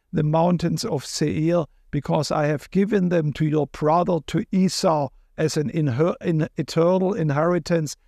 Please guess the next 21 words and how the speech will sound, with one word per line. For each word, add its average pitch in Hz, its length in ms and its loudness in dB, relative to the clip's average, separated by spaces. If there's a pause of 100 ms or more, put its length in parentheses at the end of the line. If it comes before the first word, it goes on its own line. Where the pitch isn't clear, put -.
(160)
I 147 100 2
will 170 160 2
not 175 320 0
give 185 220 0
you 170 180 0
even 185 380 -2
the 151 100 -4
soul 190 560 2
of 160 160 0
a 175 40 -2
f-, - 180 -8
of 175 260 -4
a 170 60 -2
shoe, 175 480 0 (240)
even 202 280 2
the 165 100 0
smallest 175 760 0
part 160 260 0
of 151 140 -2
this 160 260 -6
land, 147 340 -4